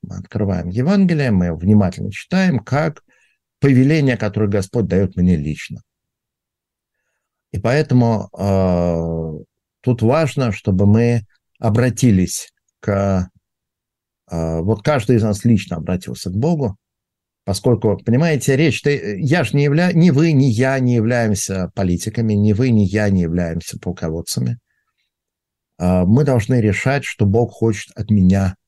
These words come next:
лично. Вот. И, э, для этого нужно искать воли Божией в молитве и в чтении Евангелия. И я думаю, что в Евангелии мы не находим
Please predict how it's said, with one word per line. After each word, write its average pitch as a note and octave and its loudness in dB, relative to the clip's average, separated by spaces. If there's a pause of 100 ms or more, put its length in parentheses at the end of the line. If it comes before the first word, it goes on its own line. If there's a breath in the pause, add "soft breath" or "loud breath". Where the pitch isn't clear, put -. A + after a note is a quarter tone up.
(100)
лично. D2 -10 (800)
Вот. - -18 (880)
И, B2 2
э, G#2+ 0
для G2+ 0
этого D#3+ -2
нужно A#2 0
искать G#2 -6
воли F#2 0
Божией G2+ 0
в E2+ -8
молитве A#2 0 (1000)
и A2 2
в F#2+ -8
чтении F#2 0
Евангелия. C#2 -12 (840)
И G2+ -2
я B2+ 2
думаю, B2 2
что - -8
в E2 -10
Евангелии G#2 0
мы F#2 2
не F2 2
находим D2+ -8